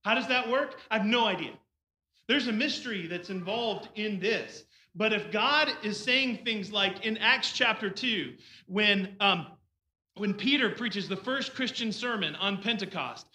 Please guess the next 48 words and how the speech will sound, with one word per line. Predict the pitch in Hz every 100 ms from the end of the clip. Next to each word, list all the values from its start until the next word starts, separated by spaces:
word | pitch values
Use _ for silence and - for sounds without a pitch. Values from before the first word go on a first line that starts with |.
| - -
and | 220
he |
preaches | 214 285 269 233
about | 202 208 208
the | 190
death | 240 240 220
and | 208
resurrection | 214 208 220 214 190
of | 160
Christ, | 240 226 170 - - - -
and | 220
the | 220
people | 262 262 233
say, | 220 214 190 175 - - -
they're | 208
cut | 208 - 294
to | 254
the | 214
heart, | 190 254 214 -
and | 196
they | 220
say, | 220
"Well, | 214 233 302
what | 320
do |
we | 269
do?" | 247 349 330 190 123
And | 190
he | 226
says, | 226 214
"Repent, | 208 220 - 311 330 - - - _ _ _
believe, | 226 240 311 311 233 160
be | 240
baptized, | 202 269 285 - 220 190 165
and | 180
you'll | 240
be | 240 226
filled | - 269 277
with | 247
the | 220
Holy | 226 233 214
Spirit." | - 247 226 156 - - - 143
And | 220
this | 269 277
is | 240
what | 233
he | 220
says | 233 202 131 -